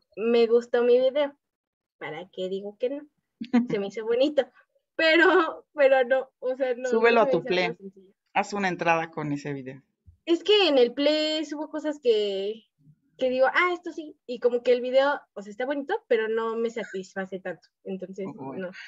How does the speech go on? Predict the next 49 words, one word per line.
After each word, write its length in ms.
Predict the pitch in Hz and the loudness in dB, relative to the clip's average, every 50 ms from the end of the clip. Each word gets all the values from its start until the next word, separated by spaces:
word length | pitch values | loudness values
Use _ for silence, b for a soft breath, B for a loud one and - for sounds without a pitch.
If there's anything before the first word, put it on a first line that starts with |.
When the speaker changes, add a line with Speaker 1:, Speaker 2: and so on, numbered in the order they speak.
| B B _ | B B _
Speaker 2:
Puedes 360 | 220 240 254 285 302 285 262 | 6 8 8 8 6 6 0
Speaker 1:
Ujú. 80 | - | 0
Speaker 2:
poner, 580 | - 247 233 220 220 226 240 254 381 466 - _ _ _ _ _ _ _ _ - | 0 2 2 4 4 4 4 2 2 -2 -8 _ _ _ _ _ _ _ _ -8
digo, 240 | 190 139 139 131 - - - | -8 -8 -6 -6 -10 -6 -4
tampoco 320 | - 151 151 165 151 - | -4 -2 -2 -4 -4 -4
esa 160 | 175 175 175 | -4 -4 -4
fuerza, 360 | 170 202 196 196 - 170 147 _ _ _ b b b b b b | -2 -2 -4 -4 -6 -14 -14 _ _ _ b b b b b b
pero 220 | _ 180 180 190 190 | _ 0 0 0 2
puedes 220 | 202 220 233 240 | 4 4 4 4
poner 280 | 240 - 226 220 214 220 | 2 -2 -2 0 0 0
una 140 | 226 226 240 | 2 2 2
entrada 400 | 240 233 226 226 214 214 214 214 | 2 4 4 4 6 6 6 4
donde 220 | 208 185 165 165 | 2 0 -2 -4
platiques 500 | - 160 156 151 151 175 170 - 202 202 | -2 -2 -4 -4 -4 -8 -8 -8 -8 -4
todo 220 | - 202 202 214 | -2 0 0 2
esto 380 | 214 208 202 - - 196 202 - | 0 0 -4 -6 -8 -8 -8 -8
y 100 | - 185 | -10 -12
pongas 340 | 170 - 165 170 165 175 175 180 | -6 -4 -2 0 0 0 2 0
el 160 | 165 165 165 | 0 2 2
antes 500 | 170 175 180 - 226 269 466 - - _ _ _ | 2 2 2 0 0 0 -2 -6 -12 _ _ _
y 120 | - 190 175 | -6 -4 -4
el 100 | 156 147 | -2 -2
después, 380 | 151 151 151 _ 196 196 190 | -6 -10 -8 _ -6 -4 -4
o 60 | 165 | -6
sea, 180 | 156 175 165 160 | -4 -2 0 2
el, 180 | 156 151 - - | 2 0 0 0
el 120 | - 170 | -2 -2
que 100 | 165 175 | 0 0
hiciste 240 | 170 170 190 180 220 | -2 -2 -2 0 2
ahorita 280 | 214 208 196 185 - 190 | 2 2 0 0 -2 -4
express 360 | 185 - - _ 180 175 175 | -6 -6 -8 _ -4 -2 -2
en 120 | 170 165 165 | -2 -4 -2
diez 180 | 160 170 170 | 0 0 0
minutos 520 | 196 208 208 208 196 - 202 247 - - _ _ _ _ _ _ _ _ _ | 0 -2 -2 -2 -2 -2 -4 -4 -4 -8 _ _ _ _ _ _ _ _ _
y 100 | - 185 | -2 -2
el 120 | 180 170 175 | -2 -2 -2
que 120 | - 160 | -6 -10
sí 280 | 151 - 180 175 175 _ _ _ _ | -8 -8 -12 -14 -14 _ _ _ _
hubieras 460 | 151 180 170 170 170 170 165 165 165 180 | -8 -6 0 2 2 4 2 2 0 -4
hecho 260 | 170 165 - 180 170 | -6 -4 -4 -8 -6
con 240 | - - 151 151 147 | -4 -4 -4 -4 -4
tiempo 380 | - 170 165 160 156 170 185 190 | -4 -4 -4 -4 -6 -6 -6 -6
y, 360 | 175 139 131 131 123 120 - | -6 -8 -8 -10 -12 -14 -14
y 160 | - 143 143 143 | -12 -12 -12 -10
como 340 | - 160 151 147 143 143 | -8 -6 -2 -2 -2 0
la 160 | 139 139 139 139 | 0 -2 -4 -4
comparativa, 720 | - 135 131 131 135 127 135 - - 214 226 190 - _ | -6 -10 -8 -6 -6 -6 -6 -8 -8 -8 -8 -8 -10 _
por 180 | - - 143 - | -2 -2 -2 -2
ejemplo, 380 | - - - 202 220 220 - - | -4 -8 -8 -8 -8 -8 -12 -20